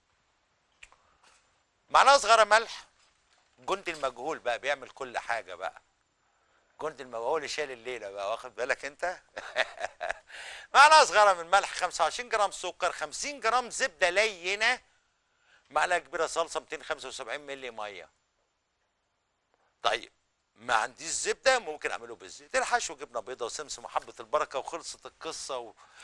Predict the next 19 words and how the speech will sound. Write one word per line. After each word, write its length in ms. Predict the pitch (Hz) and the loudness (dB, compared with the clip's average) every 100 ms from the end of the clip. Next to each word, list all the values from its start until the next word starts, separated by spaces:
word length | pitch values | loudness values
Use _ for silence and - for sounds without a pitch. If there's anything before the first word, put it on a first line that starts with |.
| - - | -20 -10
الشغل 340 | - 302 294 254 | -2 0 2 4
ما 100 | 226 | 4
يعلم 220 | 226 208 | 6 4
به 120 | 196 | 4
الا 100 | 190 | 4
ربنا، 320 | 170 - 185 | 4 2 -4
سهل 320 | - 190 160 139 | 0 0 0 -6
جدًا. 260 | 143 131 | -6 -8
نرجع 440 | 127 240 330 269 196 | -4 -2 2 6 6
تاني 260 | 226 233 | 4 -4
مخرجتنا 540 | 185 - 147 202 - 160 | -8 -8 -4 -4 0 0
العظيمه 440 | 123 139 185 160 | 0 -2 0 0
عشان 200 | 139 143 | 0 0
عايز 240 | 147 131 | -2 -2
تطلع 340 | 120 160 160 127 | -4 -2 2 2
القرص 520 | 117 170 165 - - | 2 0 0 -2 -8
من 140 | 117 | -14
الفرن 520 | 117 - 214 285 208 - _ - - - - | -16 0 6 6 4 -12 _ -20 -20 -14 -6
بالمره. 640 | 147 156 214 269 302 269 | -4 4 6 10 8 8